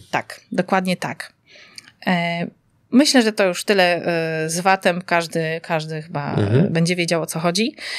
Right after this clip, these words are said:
Speaker 1: E, kolejny punkt to promocja projektu. Bardzo często się zdarza, że my zapominamy o tej promocji projektu.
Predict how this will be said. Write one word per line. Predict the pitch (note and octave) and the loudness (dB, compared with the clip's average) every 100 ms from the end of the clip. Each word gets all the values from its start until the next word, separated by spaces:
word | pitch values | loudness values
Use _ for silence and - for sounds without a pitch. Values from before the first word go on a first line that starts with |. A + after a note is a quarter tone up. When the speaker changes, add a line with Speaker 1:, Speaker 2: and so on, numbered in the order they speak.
| - - | -10 -6
Speaker 1:
E, | - F3+ F3+ | -2 0 2
kolejny | A3+ C4+ C#4 C4 | 4 6 6 4
punkt | B3 B3 - | 4 2 2
to | G#3+ G#3+ | 2 2
promocja | G#3+ G#3 G3+ A3 G#3+ F#3+ | 2 2 4 2 0 -2
projektu. | F#3 G#3 G3+ F#3 - - - - | 0 2 4 2 -2 -6 -6 -2
Bardzo | F#3 G#3+ A3 | -2 0 0
często | A#3 A#3 G#3+ | 0 0 -4
się | - G#3 | -4 0
zdarza, | F#3+ F#3+ F#3 | 2 0 -2
że | F3+ | -6
my | F3+ | -8
zapominamy | F3 F3 F3 F3 F#3 G3 D#3+ | -8 -6 -4 0 2 2 2
o | |
tej | D#3 C3+ | 0 -4
promocji | D3+ C#3+ C#3 D3 | 0 0 0 -2
projektu. | D3 C3+ C3 - - | 0 0 -2 -4 -8